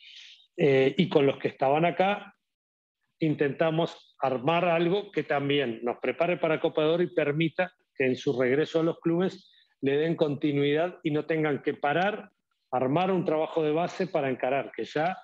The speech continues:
se integren inmediatamente a los clubes porque hemos armado un trabajo de base que permite llegar a Copa de Oro y darle continuidad una vez que terminada Copa de Oro se integren a las competencias de cada uno en sus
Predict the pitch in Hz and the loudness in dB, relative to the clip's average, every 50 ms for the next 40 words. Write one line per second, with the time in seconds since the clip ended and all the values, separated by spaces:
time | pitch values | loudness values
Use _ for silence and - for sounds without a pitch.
0 | - _ _ _ _ _ _ _ - - - 156 143 139 127 131 - 175 175 175 | -20 _ _ _ _ _ _ _ -12 -6 -4 -2 -2 -2 -2 -2 0 0 0 2
1 | 175 160 151 143 135 139 135 143 156 156 - 147 151 151 - 165 156 151 - - | 0 0 0 0 0 0 2 2 2 0 0 0 0 0 0 0 0 -2 -2 -2
2 | 165 170 175 135 - - 123 120 - 143 143 147 143 - - 135 127 135 147 147 | 0 0 0 0 -2 -4 -6 -4 -2 -2 0 0 -2 -2 -2 -4 -2 0 0 0
3 | 147 143 139 - 139 135 135 143 131 - 143 135 131 139 151 147 - 156 - 143 | 0 0 0 0 0 0 0 0 0 0 0 0 2 0 0 -2 -4 -6 -6 -6
4 | 135 - 135 127 - 127 - - 120 107 - - 113 135 156 160 160 - 165 - | -6 -6 -8 -12 -14 -20 -20 -20 -20 -20 -16 -10 -4 -2 -2 -2 -2 -4 -4 -2
5 | 170 165 160 156 160 170 156 143 - _ _ _ _ _ _ - 151 143 156 165 | 0 0 0 0 0 0 -2 -6 -8 _ _ _ _ _ _ -2 0 0 2 2
6 | 170 170 170 160 139 156 151 135 - 147 135 143 139 139 147 156 175 175 - _ | 2 2 0 0 0 -2 -2 -2 -2 -2 0 0 2 2 2 0 -2 -4 -6 _
7 | _ _ _ _ _ _ - 147 147 143 143 139 151 151 - - 151 151 160 147 | _ _ _ _ _ _ -4 -2 0 0 0 0 0 -2 -2 -2 -2 -2 -2 -4
8 | - _ _ _ _ _ _ _ - 123 123 127 127 139 143 147 139 - 131 120 | -8 _ _ _ _ _ _ _ -4 -2 0 0 0 0 0 0 -2 -2 -2 -2
9 | 120 135 131 135 147 151 151 - - 135 123 113 - 139 131 139 139 - 139 143 | -2 0 0 0 0 -2 -2 -4 -4 -4 -4 -2 -2 -2 -2 -2 -2 -4 -4 -2
10 | 131 127 120 120 - - - 127 117 127 120 - 139 139 131 - 151 151 139 - | -2 0 -2 -2 -2 -4 -4 -6 -4 -4 -4 -2 -2 -2 -2 0 -2 -2 -2 -4
11 | - - _ _ _ _ _ - 127 120 120 - 131 127 123 120 120 127 131 135 | -8 -18 _ _ _ _ _ -6 -6 -4 -2 0 0 2 2 2 2 2 2 2
12 | 143 143 127 131 120 - - 123 | 0 0 -2 -4 -6 -4 -4 -8